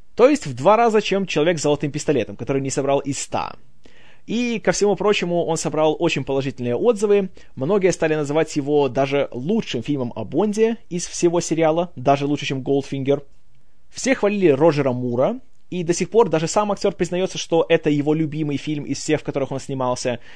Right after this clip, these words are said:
И фанаты тоже единогласно признают, что вот «Шпион, который любил меня», это однозначно его лучшее выступление в роли Бонда. Ну а вдобавок к успеху среди зрителей и большим кассовым сборам,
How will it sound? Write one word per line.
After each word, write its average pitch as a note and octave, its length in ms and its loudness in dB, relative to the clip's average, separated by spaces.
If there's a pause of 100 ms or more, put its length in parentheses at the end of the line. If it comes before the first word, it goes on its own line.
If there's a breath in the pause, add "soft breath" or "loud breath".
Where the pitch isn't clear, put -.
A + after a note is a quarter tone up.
(180 loud breath)
И D#3 160 2
фанаты D#3 400 2
тоже C#3+ 240 2
единогласно C#3 560 2
признают, C3 440 0
что B2+ 260 -2
вот C#3 260 0 (100)
«Шпион, F#3 380 2
который D#3+ 260 0
любил C#3+ 280 2
меня», G3+ 400 -2 (340)
это A#3 260 6
однозначно G3+ 520 2
его F3+ 260 2
лучшее E3 320 0
выступление D3+ 500 2
в B2 60 0
роли B2+ 180 0
Бонда. G2+ 520 -6 (560)
Ну F3+ 180 2
а B3 100 4
вдобавок F#3+ 680 4
к E3+ 320 4
успеху E3+ 440 0
среди D#3 220 -2
зрителей E3+ 720 0
и D3+ 520 0
большим C#3 540 -2
кассовым B2+ 420 0
сборам, A3 460 0